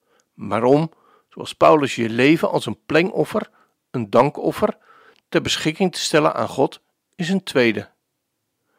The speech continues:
Met alles wie je bent en wat je hebt en wat je misschien bereikt hebt, te willen zeggen: "Het is goed dat ik uitgegoten word."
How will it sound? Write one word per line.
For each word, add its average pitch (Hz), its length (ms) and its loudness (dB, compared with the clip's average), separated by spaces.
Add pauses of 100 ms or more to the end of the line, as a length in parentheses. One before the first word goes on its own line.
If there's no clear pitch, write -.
(1000)
Met - 180 -8
alles 147 460 2 (140)
wie 123 160 -8
je 113 80 -4
bent 131 400 0 (760)
en 170 120 2
wat 139 200 4
je 139 80 -2
hebt 110 400 -6 (760)
en 196 120 4
wat 185 160 6
je 185 80 0
misschien 170 360 0
bereikt 156 380 2
hebt, - 300 -6 (160)
te - 120 -6
willen 143 240 -4
zeggen: 170 360 0 (640)
"Het - 220 -6
is 120 180 -6
goed - 380 -6 (540)
dat - 180 -8
ik - 220 -8
uitgegoten 120 760 0
word." 95 300 -14